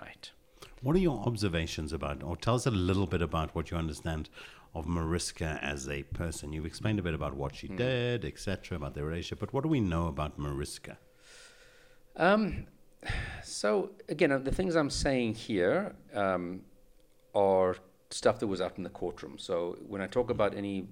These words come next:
Speaker 1: mental health issues and her background, this is all conveyed in the open courtroom. Therefore, it's no, no longer confidential information. Um, she herself had had kind of a troubled upbringing. Um, she spent some of her time in Rustenburg,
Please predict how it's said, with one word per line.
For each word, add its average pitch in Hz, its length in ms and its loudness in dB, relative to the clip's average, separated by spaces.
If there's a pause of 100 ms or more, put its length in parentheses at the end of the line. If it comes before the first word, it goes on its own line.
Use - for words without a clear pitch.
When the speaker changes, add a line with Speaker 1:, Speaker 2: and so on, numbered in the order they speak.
(160)
Speaker 1:
mental 95 280 -6
health 92 180 -6
issues 92 460 -6
and 85 100 -6
her 82 60 -4
background, 90 500 -2
this 80 140 -10
is - 180 -12
all 120 300 4
conveyed 85 640 -2
in 98 120 -6
the 90 80 -8
open 85 260 -6
courtroom. 85 540 -4
Therefore, 85 360 -6
it's - 120 -12
no, 90 160 -4
no 90 240 -2
longer 90 300 -2
confidential 80 640 -10
information. 78 580 -10 (920)
Um, 185 280 4
she - 260 -2
herself 135 500 2
had 95 100 -4
had 98 320 -2
kind 127 160 -4
of 104 80 -4
a 98 40 -4
troubled 90 440 -4
upbringing. 95 800 -6
Um, 78 560 -6 (800)
she - 160 -10
spent - 240 -6
some 90 200 -4
of 82 40 -8
her 87 80 -2
time 85 300 -4
in 85 100 -6
Rustenburg, 110 880 2